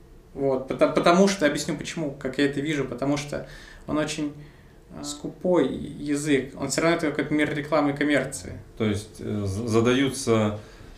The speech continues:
Speaker 2: изначально параметры, как я тебя понял, или рамки ставятся, и человек не может реализовать, э, вот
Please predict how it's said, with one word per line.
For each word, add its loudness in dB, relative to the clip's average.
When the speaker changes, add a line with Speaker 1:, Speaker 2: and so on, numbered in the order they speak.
Speaker 2:
изначально 2
параметры, 2
как -4
я 0
тебя -2
понял, -2
или 2
рамки 2
ставятся, -2
и 0
человек 2
не 2
может 4
реализовать, 0
э, -8
вот -8